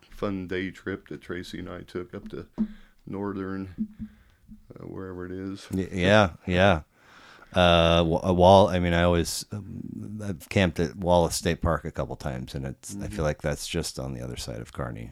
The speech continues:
Speaker 2: or they're real
Speaker 1: Okay.
Speaker 2: close to each
Speaker 1: Yeah,
Speaker 2: other.
Speaker 1: it was past Liberty and Excelsior Springs, and then maybe the, another five, ten miles up.
Speaker 2: Okay. Uh, so, well,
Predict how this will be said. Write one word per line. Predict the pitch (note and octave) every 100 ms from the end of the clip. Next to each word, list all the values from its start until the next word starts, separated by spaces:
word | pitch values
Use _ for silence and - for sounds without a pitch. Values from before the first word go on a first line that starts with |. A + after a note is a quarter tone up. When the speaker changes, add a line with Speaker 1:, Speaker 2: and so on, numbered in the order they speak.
| -
Speaker 2:
or | C2+
they're | C2 C2 -
real | - -
Speaker 1:
Okay. | G2
Speaker 2:
close | E2+ C#2 -
to | C2+
each |
Speaker 1:
Yeah, | A2
Speaker 2:
other. | A2+ G#2+ A2
Speaker 1:
it | -
was | G#2+ G#2
past | - G#2 G#2+ G#2
Liberty | G#2 G2+ G#2 G#2+ G#2
and | G2+
Excelsior | F#2 - G2+ - G2+
Springs, | - - F#2+ G2 G2+ G2
and | F#2
then | F#2 F#2+ F#2+
maybe | F#2 F#2+
the, | F#2 F#2 _ -
another | F#2 F2+ F#2 F#2+ - - - - - - _ _ -
five, | F#2 F2
ten | F2+ F2+
miles | F2+ F2+ F#2 F#2
up. | F#2 - F2
Speaker 2:
Okay. | - D#2 D2 - _ - _ _ _ _ - _ -
Uh, | F2+ F2+ F2+ F2 F2 F2+ F2+
so, | - G2 F#2 F2+
well, | F2 F2+ F#2